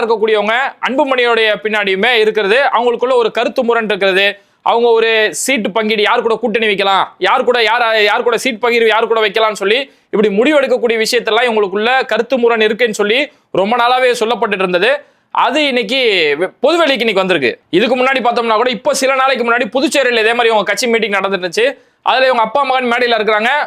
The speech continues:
ஒருத்தர் பேசிக்கிட்டே இருக்கும்போது இன்னொருத்தர் டக்குன்னு மைக் எடுத்து இன்னொருத்தர் பேசுறாரு. அதுவே ஒரு அவமரியாதை அப்படின்னு சொல்லி பேசப்பட்டது. இன்னைக்கு இது பகிரங்கமா பொது மேடைக்கு வந்திருக்குது. அதுலயும் இந்த இளைஞர் அணி தலைவரை தேர்ந்தெடுக்கிறதுக்குல்ல,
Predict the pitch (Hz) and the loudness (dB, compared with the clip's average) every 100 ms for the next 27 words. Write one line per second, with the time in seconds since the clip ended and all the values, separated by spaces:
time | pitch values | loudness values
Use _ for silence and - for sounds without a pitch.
0 | - 180 240 269 226 269 294 262 269 240 | -2 -2 0 -2 0 0 0 0 -2 0
1 | 294 277 320 294 247 254 240 240 233 220 | 0 0 0 -2 -2 -2 -2 0 -2 -2
2 | 262 269 254 233 220 202 180 139 - - | 0 0 0 -2 -2 -2 -2 -2 -4 -4
3 | 233 294 294 277 226 269 277 254 247 247 | 0 2 2 2 2 2 0 0 0 0
4 | 214 233 220 226 226 226 226 196 170 220 | 0 -2 -2 -2 -2 -2 -2 -2 -2 -4
5 | 277 _ _ - 247 277 277 208 254 320 | -6 _ _ -6 -4 -2 -2 0 0 0
6 | 285 285 - 254 269 240 226 233 208 208 | 0 0 0 0 0 0 0 0 0 0
7 | 170 131 - _ _ - _ - 202 285 | 0 0 -2 _ _ -20 _ -6 -2 0
8 | 294 269 233 320 330 302 269 262 240 269 | 0 0 0 0 0 0 -2 -2 -2 0
9 | 269 226 254 254 233 214 208 185 185 180 | 0 -2 -2 -2 -2 0 0 0 0 0